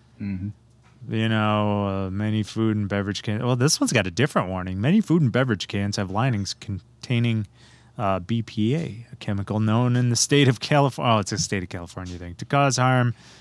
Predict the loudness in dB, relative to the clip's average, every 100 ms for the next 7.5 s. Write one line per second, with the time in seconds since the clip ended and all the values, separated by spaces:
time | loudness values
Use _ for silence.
0 | -12 -4 -4 0 4 4 6 4 4 2
1 | 0 0 -2 -4 -6 -6 -6 -8 0 2
2 | 4 4 4 4 0 -2 -6 -10 -10 -8
3 | -8 -10 -16 -20 -20 -20 -12 0 4 8
4 | 8 8 6 6 2 -2 -6 -8 -10 -12
5 | -20 -12 0 4 4 4 4 2 2 -2
6 | -4 -6 -6 2 4 4 2 -8 -20 -6
7 | 2 4 4 2 -4